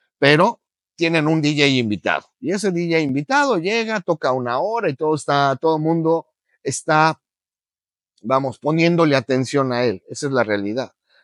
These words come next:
No es malo, yo no digo que sea malo. Simple y sencillamente que antes eso no sucedía, ¿no? O sea, tú eras el D J residente y la realidad es que los pocos, porque no eran todos, pocos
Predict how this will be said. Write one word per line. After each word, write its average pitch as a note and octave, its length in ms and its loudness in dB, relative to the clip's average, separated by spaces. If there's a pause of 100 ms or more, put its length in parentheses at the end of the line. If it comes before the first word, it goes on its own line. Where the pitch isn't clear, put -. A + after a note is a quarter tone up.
(120)
No F#3 240 4
es E3 120 -2
malo, A3 480 -2
yo D#3 180 -6
no E3 160 -2
digo D#3+ 180 -2
que C3 100 -18
sea C#3+ 160 -6
malo. D3+ 340 -6 (160)
Simple D3+ 280 -4
y D3+ 40 -4
sencillamente E3+ 680 -4
que C3+ 160 -4
antes C3+ 440 -6 (200)
eso - 220 -6
no G#2 120 -4
sucedía, F2+ 600 -6
¿no? G2 220 -16
O - 100 -20
sea, A2+ 140 -6
tú C#3+ 120 -4
eras D3+ 180 0
el C3+ 100 0
D C3+ 160 -2
J C#3 200 -2
residente B2+ 680 -4 (340)
y C3 120 -2
la B2+ 140 0
realidad C3+ 440 0
es - 100 -8
que C#3 120 -4
los A2+ 260 -2
pocos, - 680 -4 (120)
porque G#2 280 -8
no A#2 200 0
eran B2+ 200 2
todos, - 460 -4 (480)
pocos C#3+ 600 -2